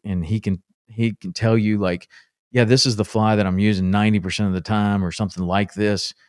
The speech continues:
"It's this heavy," you know, okay, cool. Well, can you buy that from him, or can you buy one somewhere else, or can you tie one yourself?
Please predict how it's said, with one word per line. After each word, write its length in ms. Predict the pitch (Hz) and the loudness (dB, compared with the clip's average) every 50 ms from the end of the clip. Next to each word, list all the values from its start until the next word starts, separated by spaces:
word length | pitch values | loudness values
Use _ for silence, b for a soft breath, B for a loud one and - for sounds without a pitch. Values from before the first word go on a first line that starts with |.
| b b _ | b b _
"It's 180 | - 95 - - | -16 -16 -14 -6
this 220 | - 104 107 101 | -2 0 0 0
heavy," 600 | - - 107 104 104 101 104 104 101 101 92 90 _ _ _ _ | 0 2 2 2 2 2 0 0 0 -2 -4 -6 _ _ _ _
you 100 | 104 92 | -6 -6
know, 220 | 87 85 87 90 - _ | -4 -4 -6 -8 -8 _
okay, 240 | - - - 101 92 90 | -10 -6 -4 -4 -4 -6
cool. 400 | - - 170 160 90 - - _ _ _ _ | -6 -4 -4 -2 -2 -4 -8 _ _ _ _
Well, 320 | _ 98 92 87 92 - _ _ _ _ _ _ _ _ | _ -4 -4 -4 -4 -6 _ _ _ _ _ _ _ _
can 140 | - 104 90 | -4 -2 -2
you 80 | 87 | 0
buy 240 | 78 90 98 107 113 | 0 2 2 4 4
that 260 | 110 110 110 - - | 2 2 0 -2 -4
from 380 | - 117 113 107 107 107 107 104 | -4 0 0 2 2 2 2 2
him, 0 | |
or 180 | 95 85 82 | 0 -2 -4
can 220 | 80 - - 98 90 | -6 -8 -8 -6 -6
you 140 | 87 85 78 | -4 -6 -6
buy 260 | 78 92 104 107 107 | -4 -2 0 0 2
one 220 | 104 104 104 101 | 2 2 0 0
somewhere 340 | - - 110 107 101 98 101 | -2 -2 -2 0 0 0 0
else, 320 | 101 101 101 101 92 - | 0 0 -2 -2 -4 -6
or 80 | - 87 | -8 -10
can 180 | - - 87 80 | -8 -8 -8 -8
you 60 | 80 | -8
tie 240 | - - 110 107 107 | -4 -4 -2 -2 0
one 220 | 104 104 104 101 | -2 -2 -2 -2
yourself? 420 | 98 92 - - 110 104 98 - | -4 -4 -4 -4 -4 -4 -4 -6